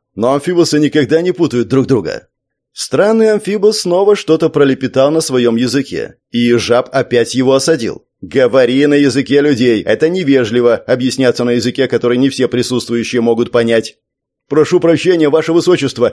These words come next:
это я от переживания, умоляю, простите меня». Земляк жаба встал на ноги и сделал это очень вовремя, так как раскрылись дверцы лифта, и в холл вошли двое мужчин с лоснящимися лицами и в дорогих костюмах.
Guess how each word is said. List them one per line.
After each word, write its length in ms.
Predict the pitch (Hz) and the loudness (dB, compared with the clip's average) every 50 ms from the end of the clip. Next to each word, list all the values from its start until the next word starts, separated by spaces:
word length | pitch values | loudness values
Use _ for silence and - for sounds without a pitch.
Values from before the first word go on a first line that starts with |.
| - | 0
это 180 | - 151 156 175 | -4 0 0 2
я 140 | 185 196 190 | 2 2 0
от 120 | 180 - | 0 -2
переживания, 720 | - 202 208 214 180 214 226 220 208 175 151 143 123 - - - | -6 -4 -4 -2 -2 0 0 2 2 2 2 0 0 -2 -4 -6
умоляю, 640 | - 208 196 175 180 165 143 160 185 185 160 147 - | -2 -2 0 2 2 2 4 4 4 4 4 2 0
простите 420 | 160 170 170 - - 226 226 226 | 0 -2 -2 -2 -2 -4 -2 0
меня». 380 | 214 190 151 123 95 80 - _ _ _ _ _ _ _ _ _ _ 123 | 0 2 0 0 -2 -4 -10 _ _ _ _ _ _ _ _ _ _ -14
Земляк 560 | 85 98 123 214 233 220 196 202 214 202 156 | -10 -6 -4 -2 0 2 2 2 2 2 0
жаба 340 | 104 110 151 143 113 117 110 | 0 0 0 2 2 0 -2
встал 300 | - - - 127 113 110 | -2 -2 -2 0 0 2
на 180 | 110 127 139 | 2 0 0
ноги 420 | 160 165 165 135 165 160 170 156 _ _ | 0 0 -2 0 0 -2 -2 -2 _ _
и 140 | - 110 113 | -6 -4 -4
сделал 440 | 117 104 - 120 120 117 120 123 - | -4 -4 -2 0 2 2 2 0 0
это 260 | - 127 123 143 135 | -2 -2 0 0 0
очень 320 | - 147 143 - 175 214 | 0 0 -4 -4 -4 -4
вовремя, 520 | 214 220 220 - 107 78 69 67 - - _ _ _ - | 0 0 0 0 -2 -10 -12 -14 -18 -20 _ _ _ -2
так 160 | - 123 117 | -2 -2 0
как 160 | - 123 - | 0 -4 -2
раскрылись 540 | 120 127 123 - - 127 123 123 120 117 95 | 0 -2 -2 -2 -2 -2 -2 0 -2 -2 -4
дверцы 360 | 80 110 120 117 110 - 127 | -2 -2 -2 -2 -2 -2 -4
лифта, 320 | 135 170 202 180 - 113 107 | -4 -2 -4 -4 -2 -2 -2
и 160 | 95 110 120 | -2 -2 -4
в 60 | 110 | -6
холл 360 | - - 175 190 196 175 151 - - - | -4 -2 -2 0 0 0 -2 -4 -8 -12
вошли 420 | 104 117 147 160 - - 214 233 | -4 -2 -2 -2 -2 -4 -6 -6
двое 280 | 170 135 160 185 185 175 | -6 0 0 0 0 2
мужчин 440 | 160 156 147 139 - - 170 165 147 | 0 -2 -2 -2 -4 -4 -4 -2 -2
с 100 | - 127 | 0 -2
лоснящимися 720 | 135 135 - 143 143 139 127 - 120 123 120 113 - 117 | -2 -2 0 0 0 0 0 -2 -4 -6 -6 -4 -2 -2
лицами 420 | 120 156 185 175 - 156 147 147 | 0 -2 -2 -4 -2 -2 0 0
и 220 | 143 135 - 139 135 | 0 0 0 -2 -4
в 80 | 113 | -2
дорогих 400 | 95 135 135 127 110 120 127 127 | 0 0 0 0 0 -2 -4 -4
костюмах. 640 | - 135 139 143 - - 110 82 62 55 - _ _ | -2 -2 -2 -2 -2 -6 -8 -8 -8 -10 -16 _ _